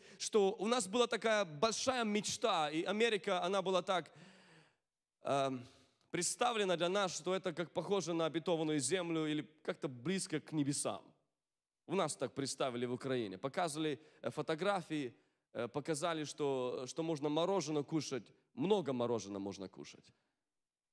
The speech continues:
И не надо много платить. И там welfare есть. Еще десять лет назад welfare там много давал. И так, такая классная земля, там дороги, там ям в дорогах нету, там вообще, ну, та-, просто такая классная земля.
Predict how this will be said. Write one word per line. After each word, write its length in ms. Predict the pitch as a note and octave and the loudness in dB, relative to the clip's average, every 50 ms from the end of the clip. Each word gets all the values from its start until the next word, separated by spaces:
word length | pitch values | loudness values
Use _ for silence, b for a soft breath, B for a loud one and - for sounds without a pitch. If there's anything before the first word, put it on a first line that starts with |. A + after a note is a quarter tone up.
| _ _ _ | _ _ _
И 80 | - B2+ | 0 2
не 80 | E3 | 2
надо 240 | F#3+ F#3+ E3+ C#3+ C3+ | 4 4 4 2 2
много 320 | C3 C#3+ C#3+ C3+ A2+ A#2+ G#2 | 4 4 4 4 4 2 0
платить. 520 | - A#2+ A#2+ - - G#2 F2+ D#2 - - _ _ _ _ _ _ _ | 0 -2 -2 -2 -4 -6 -8 -8 -12 -18 _ _ _ _ _ _ _
И 60 | G2+ | -8
там 320 | G#2 - D#3 D#3 D3 C#3 B2+ | -4 -2 0 0 0 -2 -2
welfare 560 | B2 C#3+ D#3+ B3 B3+ A#3 F3 - - F#3 E3 | -2 -2 0 0 0 0 -2 -2 -2 -2 0
есть. 540 | D#3+ D3+ D3+ B2+ G#2 - - - - - _ _ _ _ _ | 0 0 0 -2 -4 -6 -10 -12 -14 -18 _ _ _ _ _
Еще 120 | - - B2+ | -8 -6 -2
десять 320 | A#2+ D3 C3+ - B2+ A2 | -2 -2 -2 -2 -4 -4
лет 140 | C3+ B2+ - | -4 -2 -2
назад 360 | B2 B2 A#2 C#3 A#2+ G#2 - - - - | -2 -2 0 0 -2 -2 -4 -8 -16 -14
welfare 460 | G2 G#2 A#2+ C3+ B2+ - - A2 G2+ | -6 -2 0 0 0 -2 -4 -8 -6
там 140 | - G2+ G2 | -6 -8 -6
много 340 | G2+ G#2 A#2+ A#2+ A2 A2 G#2 | -4 -2 -2 -2 -2 -2 -2
давал. 360 | G#2+ A2 A2 G#2 G2 G2 B B B B B B B B B B B B B B B - | -2 -2 0 -2 -4 -4 B B B B B B B B B B B B B B B 0
И 220 | - D#3 E3+ E3+ E3+ | 2 4 4 4 4
так, 200 | - A3 G#3 - | 2 0 0 2
такая 360 | - A#3 G#3+ - B3 A#3+ G#3 | 2 2 4 4 2 2 2
классная 380 | - A3 A3 G3+ - - G3+ F3+ | 4 2 2 2 2 2 0 2
земля, 300 | D3+ G#3 G#3 G#3+ G3 E3 | 2 2 4 4 4 4
там 180 | - F#3+ G3 F#3 | 4 2 2 4
дороги, 360 | G#3 A3 A#3 A3+ G3+ D3+ D#3+ | 4 4 6 4 4 2 2
там 160 | - F3+ F#3 | 2 2 2
ям 280 | G3 G#3 A3+ A3+ G3 E3 | 2 2 2 2 2 2
в 40 | |
дорогах 460 | D3 E3 E3 F3+ F#3 F3 D3+ E3 D#3 F#3+ | 4 4 4 6 6 4 4 2 0 0
нету, 280 | G3+ G#3 F3+ D3+ D3 | 2 2 2 2 2
там 160 | - E3+ E3+ | 2 2 2
вообще, 300 | E3+ F3 E3+ - - A3 | 2 2 2 0 -2 -2
ну, 140 | F3 F3+ G3+ | 0 0 0
та-, 120 | F#3 G#3+ F3+ | -2 -2 -4
просто 340 | - G3+ A3+ G#3+ F#3+ F#3+ | 0 2 2 2 2 0
такая 200 | G3 F#3 G#3+ G3+ | 0 2 2 2
классная 400 | F#3+ - G#3 G3+ F#3+ - F#3+ G3 | 2 2 2 2 2 2 0 0
земля. 320 | F3+ D#3+ G#3 A3 A#3 G#3+ | 0 2 2 2 2 2